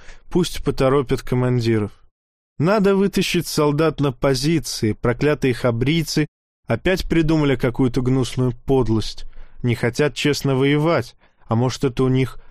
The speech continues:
магия какая-то? Хотя откуда у Фоки такие сильные маги?» Очередной взрыв прогремел совсем рядом. Наверное, в соседнем дворе.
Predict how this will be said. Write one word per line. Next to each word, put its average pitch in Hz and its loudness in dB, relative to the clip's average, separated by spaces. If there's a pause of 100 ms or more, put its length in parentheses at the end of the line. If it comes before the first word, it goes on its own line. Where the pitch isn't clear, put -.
(160)
магия 147 2
какая-то? 107 -2
Хотя - -2
откуда 156 0
у 135 0
Фоки 131 -2 (340)
такие 110 -2
сильные 123 0
маги?» 143 0 (640)
Очередной 151 0
взрыв 170 0
прогремел 135 2
совсем 127 -2
рядом. 120 0 (380)
Наверное, 165 2
в - -6
соседнем 135 0
дворе. 120 2